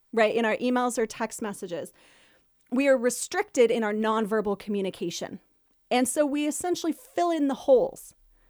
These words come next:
fill in the information that we don't have because we are lacking some nonverbal communication when it's just through email or texting. Because of those positive impressions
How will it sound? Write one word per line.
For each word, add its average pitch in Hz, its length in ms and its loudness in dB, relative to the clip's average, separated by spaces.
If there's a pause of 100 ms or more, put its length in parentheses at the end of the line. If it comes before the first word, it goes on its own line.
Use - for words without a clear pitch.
(120)
fill 330 300 0
in 330 160 2
the 311 100 2
information 240 640 -2
that 214 160 -4
we 208 100 -4
don't 202 200 -6
have 214 200 -12
because 254 300 -6
we 269 140 0
are 302 120 4
lacking 208 420 -2
some 220 200 -4
nonverbal 196 580 -2
communication 254 720 -6
when 226 120 -2
it's 220 240 -6
just 208 260 -6
through 196 380 -4
email 190 280 -4
or 180 100 -4
texting. - 500 -10 (1200)
Because 240 340 -2
of 262 100 -6
those 262 160 2
positive 233 460 -2
impressions 208 720 -4